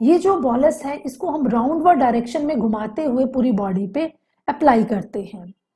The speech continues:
इसके demerits क्या हैं? अगर कहीं therapist इसको forcefully apply करता है तो हो सकता है patient को कोई problem ना हो।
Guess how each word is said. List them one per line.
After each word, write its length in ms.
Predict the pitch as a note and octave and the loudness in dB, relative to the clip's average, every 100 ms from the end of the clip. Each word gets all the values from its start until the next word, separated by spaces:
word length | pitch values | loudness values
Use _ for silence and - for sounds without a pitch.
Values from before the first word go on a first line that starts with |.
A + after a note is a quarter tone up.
| _ _ _ _ _ _ - | _ _ _ _ _ _ -8
इसके 240 | - F#4+ | 4 6
demerits 640 | A3 B3+ C4 C#4 D#4+ - | 8 6 6 6 4 2
क्या 180 | - D#4 | 0 0
हैं? 320 | D4+ D#4+ F4+ - _ _ - _ - | 0 -4 -8 -16 _ _ -20 _ -4
अगर 220 | D4 G4 | 0 2
कहीं 260 | F#4+ D#4+ E4+ - - - | 2 0 -2 -6 -14 -16
therapist 760 | A3+ - C#4 D#4 E4 C4+ - - - | -8 4 6 8 6 2 -2 -14 -14
इसको 220 | - E4+ | -4 -2
forcefully 640 | - B3+ C4 C4 - C4+ D4+ | 0 4 2 2 0 2 2
apply 320 | D4 C#4+ C#4 | 4 2 0
करता 360 | C#4+ C4+ - C4 | 0 -2 0 -2
है 300 | C4 C#4 C#4 _ _ _ _ - | -2 -6 -10 _ _ _ _ -4
तो 80 | |
हो 140 | B3 E4 | 0 2
सकता 340 | E4 - C4+ | 2 2 2
है 200 | C4 C#4 | 2 0
patient 480 | C#4 A3+ G#3 C4+ B3+ | 0 -2 0 0 0
को 80 | C4+ | -2
कोई 140 | C#4 | -2
problem 460 | A#3 A3 F#3 A3+ B3+ | -2 -2 2 2 2
ना 140 | C4 | 2
हो। 440 | B3+ A#3+ B3+ B3+ | 2 0 -4 -8